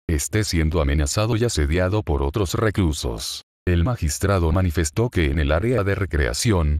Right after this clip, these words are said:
el salón de espera y de visita y otras zonas de la cárcel, de los Santos comparte con los demás internos y que no tiene denuncias de situaciones anormales en su contra.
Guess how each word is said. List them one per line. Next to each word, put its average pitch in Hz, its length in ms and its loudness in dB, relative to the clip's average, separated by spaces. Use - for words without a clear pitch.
el 76 160 0
salón 85 300 0
de 90 80 0
espera 95 400 0
y 78 80 0
de 95 140 -2
visita 92 420 -2
y 69 80 0
otras 95 300 0
zonas 82 340 0
de 95 100 0
la 95 100 2
cárcel, 92 540 0
de 90 140 0
los 82 160 0
Santos 87 460 0
comparte 87 540 0
con 107 180 0
los 113 160 -2
demás 101 340 0
internos 76 800 0
y 95 120 0
que 82 140 0
no 73 120 2
tiene 90 360 0
denuncias 92 600 0
de 95 100 0
situaciones 92 680 0
anormales 80 560 0
en 82 100 2
su 76 140 -4
contra. 62 560 -2